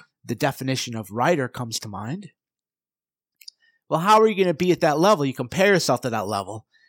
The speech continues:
and then you don't start because you think, "I'm just a whatever." We use small definitions to talk about ourselves. I actually mentioned that in, in my books on mindset. People go,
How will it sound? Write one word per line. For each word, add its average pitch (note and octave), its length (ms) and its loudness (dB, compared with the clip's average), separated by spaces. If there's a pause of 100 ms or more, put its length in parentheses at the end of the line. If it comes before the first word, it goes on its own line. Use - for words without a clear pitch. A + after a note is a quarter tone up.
(100)
and C3+ 140 -8
then E3 80 2
you E3 120 4
don't D3 180 0
start A3+ 340 4
because D3 260 -8
you E3 120 -4
think, D#3 260 -2
"I'm E3 240 0
just D#3+ 260 -4
a C3+ 280 2
whatever." A#2 560 -6 (540)
We F#3+ 120 0
use A#3 160 2
small A3 260 2
definitions C#3+ 640 0
to - 80 -8
talk G#2 320 -4
about F#2+ 180 -6
ourselves. - 540 -8 (180)
I D3+ 160 0
actually D3 200 -4
mentioned C#3 320 -2
that C3 220 0
in, B2+ 340 -6 (500)
in B2 80 -10
my A#2 160 -6 (280)
books - 320 -10
on G#2 140 -12
mindset. G#2+ 540 -10 (1600)
People F3 260 -4
go, C#3+ 460 0